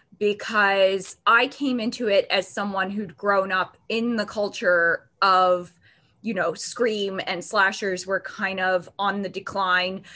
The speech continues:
but there was this sort of general opinions, uh, about them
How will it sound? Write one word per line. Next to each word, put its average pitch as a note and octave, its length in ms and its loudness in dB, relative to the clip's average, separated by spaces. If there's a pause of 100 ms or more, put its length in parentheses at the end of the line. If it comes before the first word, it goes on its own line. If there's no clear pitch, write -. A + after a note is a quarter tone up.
(160)
but A3+ 140 2
there A#3 100 8
was A#3 200 4
this A#3 280 4
sort C4 200 4
of A#3+ 120 2
general G#3+ 1080 2
opinions, F#3+ 1500 -2
uh, F3+ 340 0
about F#3+ 420 0
them F#3 440 0